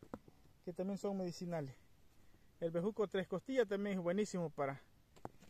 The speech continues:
eliminar los cálculos. Bueno, amigos, esto lo voy a echar en un bote de agua, unas cascaritas, y ya mañana voy a comenzar a, a tomármelo.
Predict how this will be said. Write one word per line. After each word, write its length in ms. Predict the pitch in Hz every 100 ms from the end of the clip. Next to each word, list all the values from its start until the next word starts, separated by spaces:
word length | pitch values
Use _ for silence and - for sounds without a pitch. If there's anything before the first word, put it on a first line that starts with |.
| - -
eliminar 460 | 180 175 180 180
los 140 | 170 160
cálculos. 440 | 180 151 - 131 - - - - - - - - - - - - - - - - - - -
Bueno, 200 | 156 147
amigos, 240 | 127 127 120 - - - - - - -
esto 180 | -
lo 100 | 233
voy 80 | 220
a 40 | 214
echar 200 | 214 208
en 160 | 196
un 200 | 190 185
bote 300 | 180 196 180
de 120 | 175
agua, 300 | 180 247 277 - - - - - - -
unas 200 | 202 190
cascaritas, 640 | 190 - 190 240 - 277
y 100 | 233
ya 160 | 202 208
mañana 420 | 208 208 233 247
voy 120 | 208 190
a 60 |
comenzar 460 | - 175 170 175 165
a, 120 | 156 - - - - - - -
a 100 | 160
tomármelo. 540 | - 175 220 247 180